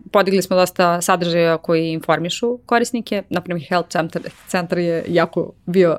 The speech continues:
a, bio je neophodan i između ostalog jedna od najbitnijih funkcionalnosti na novoj verziji je job board, odnosno sada svako može da napravi svoj, a, mali sajt za oglašavanje t-, a, na rekrutu i da ima, a,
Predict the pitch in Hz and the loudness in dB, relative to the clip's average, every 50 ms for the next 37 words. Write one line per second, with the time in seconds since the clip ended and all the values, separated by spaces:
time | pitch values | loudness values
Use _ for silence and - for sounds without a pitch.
0 | - - - 156 160 160 160 160 160 175 185 180 170 151 147 139 131 139 - - | -4 -8 -8 -8 -6 -6 -6 -6 0 2 2 2 2 0 0 -2 -4 -4 0 -2
1 | 247 240 320 311 269 - - 233 240 247 233 226 214 190 202 185 180 180 - 220 | 0 0 0 -2 -4 -2 2 4 4 4 4 2 2 4 4 2 2 2 0 0
2 | 208 180 196 196 190 196 190 190 190 202 185 214 202 202 - 185 175 - 180 175 | 2 4 2 4 4 2 2 2 2 4 2 2 0 2 -2 -2 -2 -2 -6 -4
3 | - - 180 165 156 156 165 151 143 - - 156 147 - - 180 175 175 175 175 | -2 -2 0 0 0 2 0 0 -2 -2 -4 -4 -4 -2 -4 -2 0 0 2 4
4 | 170 170 165 180 175 185 202 190 170 160 160 180 170 165 156 147 160 160 165 202 | 4 4 4 2 0 2 2 2 2 4 4 4 2 2 2 2 4 4 4 4
5 | 240 208 - _ - - - - - - - 180 180 170 180 - - 190 180 - | 2 -2 -8 _ -20 -20 -20 -20 -18 -2 2 2 2 2 2 -2 -2 -4 0 2
6 | 185 180 180 185 175 - 185 175 180 - 190 180 180 175 170 - 175 175 170 165 | 2 4 4 2 0 2 0 0 2 0 0 2 2 2 2 2 2 2 4 4
7 | 156 151 - 190 175 165 156 - - - 160 175 175 165 160 156 143 156 - _ | 2 2 2 2 2 2 0 -2 -4 0 4 4 6 6 6 4 2 -2 -6 _
8 | _ _ _ - _ _ _ _ _ - _ - 151 147 147 143 143 156 175 180 | _ _ _ -20 _ _ _ _ _ -10 _ 0 2 4 4 4 2 4 4 4
9 | 170 165 165 165 156 - - 165 156 147 147 - _ - - 156 147 160 165 156 | 4 4 2 2 2 2 2 2 0 0 -4 -8 _ -8 -6 -4 0 2 4 4
10 | 151 147 139 - - _ - 151 165 156 160 156 156 - 165 151 143 143 156 156 | 4 2 0 -2 -6 _ -2 -2 0 0 0 -2 0 2 2 2 2 2 0 -2
11 | 147 143 139 - - - - _ - 143 - - - 147 143 139 147 156 156 147 | -2 -4 -6 -6 -10 -14 -4 _ 0 0 0 0 -2 -2 0 -2 -2 -4 -4 -4
12 | 143 135 - 127 123 - - 170 160 - - 160 151 147 _ - 240 262 269 247 | -4 -4 -4 -6 -4 -4 -2 -2 -2 -2 -2 -4 -4 -4 _ 2 4 4 4 2
13 | - 175 190 156 175 170 165 165 - 143 180 180 180 180 175 175 165 - - - | 2 0 2 4 6 6 6 6 4 4 2 2 2 2 2 0 0 -2 -2 -2
14 | - 156 151 156 160 160 165 160 | -2 -2 -2 -2 -4 -6 -6 -6